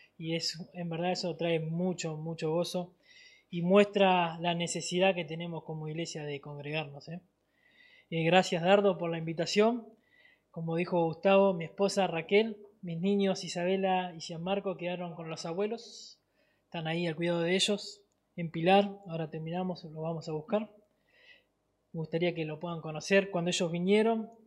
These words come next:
vino Isabela, creo, era, y Gianmarco era bebé,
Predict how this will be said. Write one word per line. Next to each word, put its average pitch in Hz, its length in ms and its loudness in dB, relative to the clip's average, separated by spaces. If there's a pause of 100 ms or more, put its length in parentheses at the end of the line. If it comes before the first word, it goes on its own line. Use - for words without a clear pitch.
(200)
vino 185 200 0
Isabela, 190 480 2
creo, 254 440 -2 (100)
era, 165 720 -6 (320)
y 190 80 -12
Gianmarco 190 540 2
era 202 100 4
bebé, 202 580 0